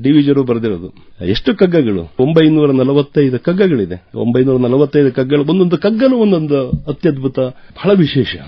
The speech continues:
ಹುಲ್ಲಾಗು ಬೆಟ್ಟದೆಡೆ ಮನೆಗೆ ಮಲ್ಲಿಗೆಯಾಗು, ಕಲ್ಲಾಗು ಕಷ್ಟಗಳ ಮಳೆ ವಿಧಿ ಸುರಿಯೇ, ಬೆಲ್ಲ ಸಕ್ಕರೆಯಾಗು ದೀನ ದುರ್ಬಲರಿಗೆ, ಎಲ್ಲರೊಳಗೊಂದಾಗು ಮಂಕುತಿಮ್ಮ.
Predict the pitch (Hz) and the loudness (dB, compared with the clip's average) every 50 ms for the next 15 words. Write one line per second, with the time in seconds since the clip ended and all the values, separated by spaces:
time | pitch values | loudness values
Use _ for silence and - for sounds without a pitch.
0 | 71 - _ - 110 113 127 139 156 151 147 139 135 123 - 127 123 113 113 110 | -20 -12 _ -2 0 2 2 2 0 0 0 -2 -2 -2 -2 -2 -2 0 0 0
1 | 110 110 110 110 107 110 123 143 147 139 127 127 120 110 104 107 104 95 - 117 | 0 0 0 0 -2 -2 0 0 0 2 2 2 0 0 0 -2 -4 -2 -2 -2
2 | 120 117 127 160 165 151 - 127 - - 131 110 113 110 107 104 107 113 110 107 | 0 0 0 0 -2 -2 -4 -6 -6 -4 -2 -2 0 0 0 0 -2 -2 -2 0
3 | 101 107 104 98 104 98 101 101 98 95 98 110 113 113 110 - 160 - - 196 | 0 0 0 0 0 -2 0 0 0 0 0 0 0 -2 -2 -4 -8 -4 -2 0
4 | 165 147 135 123 120 113 110 104 123 131 131 120 107 117 123 131 123 117 120 123 | 0 2 2 0 -2 -4 -4 -2 0 2 2 2 0 -2 -2 0 0 0 2 0
5 | 151 175 170 117 127 143 - - - 87 98 120 139 143 151 151 147 143 135 135 | 0 2 2 0 0 0 -4 -6 -4 0 2 2 4 4 4 4 4 4 2 2
6 | 135 131 123 120 117 113 113 110 107 101 101 104 101 107 95 - 98 87 80 | 2 0 0 0 0 0 0 -2 -2 -2 -2 -4 -4 -8 -10 -10 -10 -10 -10